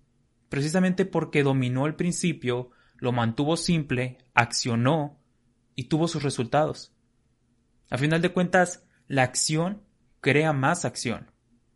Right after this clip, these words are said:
Tú puedes empezar como quieras e ir corrigiendo el rumbo en el proceso.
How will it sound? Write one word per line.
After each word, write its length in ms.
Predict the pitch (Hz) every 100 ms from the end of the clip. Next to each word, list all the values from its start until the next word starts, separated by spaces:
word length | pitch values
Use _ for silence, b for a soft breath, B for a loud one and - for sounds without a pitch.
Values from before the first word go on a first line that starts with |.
| _ _ _ _ -
Tú 120 | - 151
puedes 220 | 185 180
empezar 400 | 147 135 135 135
como 300 | 160 120 -
quieras 540 | 135 143 165 - - _ _ _ _ -
e 80 |
ir 160 | 127 127
corrigiendo 460 | 170 147 - 135 147
el 60 |
rumbo 240 | 147 151 151
en 80 |
el 80 | 139
proceso. 540 | - 131 135 - -